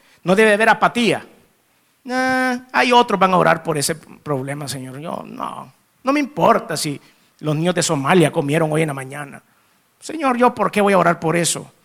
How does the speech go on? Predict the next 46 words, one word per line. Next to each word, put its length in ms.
Yo 160
quiero 300
orar 320
por 160
cosas 320
importantes. 1400
¿Quién 260
va 60
a 20
ser 180
el 100
gobernante 840
de 80
la 100
nación 420
del 200
norte? 680
Por 140
eso 220
voy 100
a 80
orar, 240
Señor". 440
No, 180
tenemos 240
que 80
orar 220
por 140
todo 260
sin 260
apatía, 640
por 160
lo 80
que 80
el 60
Señor 280
le 100
ponga 240
en 60
su 140
corazón. 460
Si 80
a 40
usted 180
lo 100
levantó 480